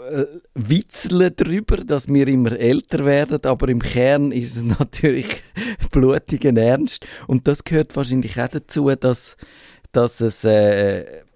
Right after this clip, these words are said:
einfach, äh, wie soll ich sagen, dass es immer schwieriger wird, dass man so, sie die Adaptionsschwierigkeiten hat und so Sachen, oder?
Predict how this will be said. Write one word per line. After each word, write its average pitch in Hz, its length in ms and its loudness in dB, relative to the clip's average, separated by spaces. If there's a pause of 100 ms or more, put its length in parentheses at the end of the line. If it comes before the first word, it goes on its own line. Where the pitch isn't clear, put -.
(500)
einfach, 127 460 0
äh, 117 260 4
wie 110 80 0
soll 117 200 0
ich 139 80 -6
sagen, 135 280 -2
dass - 160 -6
es - 140 -6
immer 123 240 0
schwieriger 117 540 -2
wird, 107 280 0
dass 104 120 -4
man 110 80 0
so, 117 240 2
sie - 280 -10
die 120 180 0
Adaptionsschwierigkeiten 113 1800 0
hat 113 240 -4
und 113 160 -4
so 113 120 0
Sachen, 92 520 -2
oder? 85 240 -4